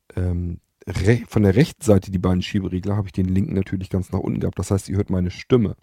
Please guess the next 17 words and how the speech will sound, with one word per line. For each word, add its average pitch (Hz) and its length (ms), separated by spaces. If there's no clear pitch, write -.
Ich - 160
muss 127 220
also 107 260
dort 101 480
den 107 380
Schiebeschalter 117 840
ganz 101 260
nach 98 140
oben 135 300
drehen, 113 440
damit 101 360
wir 104 180
komplett 143 500
hundert 139 220
Prozent 120 540
hören, 113 400
was, 107 380